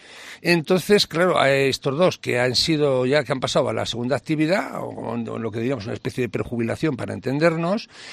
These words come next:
y resulta que del resto de los municipales no hay ninguno que quiera ser macero. Digo, "Bueno, pero esto es una, una institución en Jaca, los maceros son una institución que no se puede perder".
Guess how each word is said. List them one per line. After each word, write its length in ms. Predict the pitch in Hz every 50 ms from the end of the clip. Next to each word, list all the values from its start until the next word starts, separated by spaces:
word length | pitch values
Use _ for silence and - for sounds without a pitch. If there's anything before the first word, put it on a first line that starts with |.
| - - - - _ -
y 720 | 190 185 185 185 180 180 180 175 175 175 175 170 165 165
resulta 340 | 151 147 147 147 131 - 175
que 160 | - - 160
del 80 | 139 117
resto 280 | 113 113 - - - 131
de 80 | 131
los 340 | 131 135 139 143 143 131 -
municipales 640 | 151 143 139 135 156 147 - 147 151 151 175 160
no 160 | 160 151 139 135
hay 80 | 131
ninguno 420 | 127 131 131 127 127 123 131 156 147
que 140 | - 120
quiera 640 | - - 104 107 95 107 107 107 107 107 107 104 107 101
ser 200 | - 110 107 101
macero. 320 | 131 120 - 135 135 123
Digo, 140 | 98 85 -
"Bueno, 140 | 76 - 127
pero 140 | - - 87
esto 140 | - - 98
es 80 | -
una, 420 | 101 98 98 101 101 101 98 101 101
una 200 | 98 98 101 104
institución 680 | - - 147 135 107 135 123 - 110 110 101 147 202
en 80 | 180 -
Jaca, 400 | - - - - - 170 - -
los 180 | - 92 -
maceros 440 | - 98 95 - - - 120 147 -
son 100 | - 92
una 140 | 92 95 -
institución 480 | - - 110 - - - - 104 120 131
que 120 | 151 175
no 80 | 147 113
se 100 | 117 104
puede 220 | - 101 98 92
perder". 340 | - - 107 151 220 262